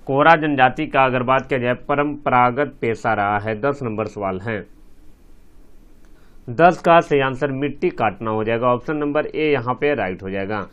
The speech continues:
अगला सवाल बोल रहा है, ग्यारह नंबर, सोरिया पहाड़िया जनजाति में किसके द्वारा विवाह संपन्न कराया जाता है? सोरिया पहाड़िया जनजाति में किसके द्वारा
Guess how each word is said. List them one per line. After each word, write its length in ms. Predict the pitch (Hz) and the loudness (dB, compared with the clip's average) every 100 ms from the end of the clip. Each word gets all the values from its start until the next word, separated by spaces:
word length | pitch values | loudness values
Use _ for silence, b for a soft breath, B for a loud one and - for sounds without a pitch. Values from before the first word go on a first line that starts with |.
| b b b b | b b b b
अगला 260 | 135 170 | 2 4
सवाल 260 | 170 165 165 | 6 4 4
बोल 160 | 156 160 | 2 2
रहा 100 | 160 | 2
है, 100 | 131 | 4
ग्यारह 240 | 139 151 | 4 4
नंबर, 280 | 156 147 147 | 2 0 -2
सोरिया 460 | 143 139 143 165 165 | -2 -2 2 2 2
पहाड़िया 520 | 156 120 127 139 147 | 0 0 2 2 2
जनजाति 520 | 127 127 123 117 147 | 0 -2 -2 -2 -4
में 180 | 123 123 | -4 -4
किसके 360 | - 147 143 165 | -4 -6 -2 -4
द्वारा 300 | 139 135 127 117 | 0 2 2 0
विवाह 340 | 123 117 123 123 | -2 0 0 0
संपन्न 480 | - 107 104 107 101 | -4 -8 -6 -8 -6
कराया 300 | 101 95 92 | -4 -4 -4
जाता 320 | 90 - 95 | -8 -6 -4
है? 200 | 123 107 - b b b b - | -4 -4 -8 b b b b -6
सोरिया 460 | 147 139 143 175 170 | 0 2 4 4 4
पहाड़िया 520 | 151 127 131 143 156 | 4 4 2 2 2
जनजाति 520 | 139 131 127 127 151 | 0 -2 -2 -2 -4
में 260 | 147 143 135 | 0 0 0
किसके 380 | 151 143 170 165 | -4 -4 -2 -2
द्वारा 300 | 139 131 | 0 0